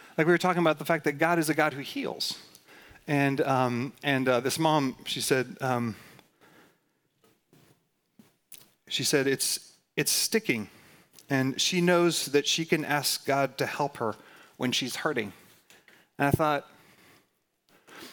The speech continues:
that's the little tiny Ebenezer. You know, I got different size rocks here. I had some pebbles too, but I forgot 'em. Um, but, uh, they, they manifest in different ways, right? Different stages.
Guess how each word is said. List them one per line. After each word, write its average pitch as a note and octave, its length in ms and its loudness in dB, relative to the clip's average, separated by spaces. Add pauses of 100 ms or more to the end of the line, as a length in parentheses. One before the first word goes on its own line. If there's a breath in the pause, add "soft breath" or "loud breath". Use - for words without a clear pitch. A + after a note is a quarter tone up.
(160 loud breath)
that's E3+ 220 2
the E3+ 100 0
little D#3+ 320 4
tiny E3+ 520 0
Ebenezer. C3 440 2
You C3+ 60 0
know, C#3 100 2
I - 20 2
got C3+ 120 0
different C3+ 240 -2
size C3+ 320 2
rocks G#2+ 280 0
here. A#2 320 0
I A#2 40 -8
had A#2 80 -6
some A#2+ 100 -4
pebbles A2 460 -2
too, A2+ 200 -2
but G#2 140 -2
I G2+ 60 -6 (240)
forgot G#2+ 220 -2
'em. G#2+ 100 -6 (400 loud breath)
Um, B2+ 460 2 (720 loud breath)
but, - 220 -4
uh, C#3+ 60 0 (200)
they, D3 120 -2
they E3 140 2
manifest G3+ 360 4
in E3 60 0
different D#3 260 -2
ways, D3 300 2
right? D3 120 4
Different D#3+ 260 0
stages. D#3+ 680 0